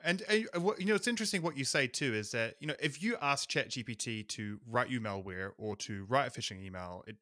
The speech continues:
it will obviously say no. And there are some areas of, there's some cheat sheets for prompt injection, which will convince it at this point to,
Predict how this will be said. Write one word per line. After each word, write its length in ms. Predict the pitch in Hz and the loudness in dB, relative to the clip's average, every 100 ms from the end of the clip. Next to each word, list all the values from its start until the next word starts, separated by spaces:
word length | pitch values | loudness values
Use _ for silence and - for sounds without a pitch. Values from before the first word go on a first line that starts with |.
| _ | _
it 120 | 127 | -2
will 100 | 135 | 0
obviously 320 | 135 127 120 | 2 0 -4
say 240 | 110 110 101 | -4 -4 -4
no. 260 | 92 87 92 _ - _ | -6 -10 -14 _ -20 _
And 160 | 135 147 | 0 4
there 120 | 170 | 6
are 120 | 180 | 6
some 300 | 165 165 131 - | 6 0 -4 -2
areas 360 | 135 139 135 123 | 2 6 6 4
of, 100 | 117 | -2
there's 160 | 127 | -2
some 260 | 120 127 117 - _ - | 0 -2 -4 -10 _ -8
cheat 260 | - 135 | -4 -2
sheets 220 | - 123 - | -2 -4 -4
for 100 | 110 - | -8 -4
prompt 320 | - 120 - | 0 0 -2
injection, 580 | 113 107 110 - 110 107 | -4 -2 -2 -2 -4 -4
which 180 | 101 - | -6 -8
will 200 | 110 104 - _ _ _ - 110 _ - | -8 -8 -10 _ _ _ -18 -18 _ -4
convince 440 | 135 123 156 135 | 0 2 2 2
it 120 | 131 | 0
at 100 | 113 | 0
this 160 | 113 123 | 0 -2
point 340 | - 104 101 - | -2 -4 -6 -6
to, 300 | 104 101 | -6 -6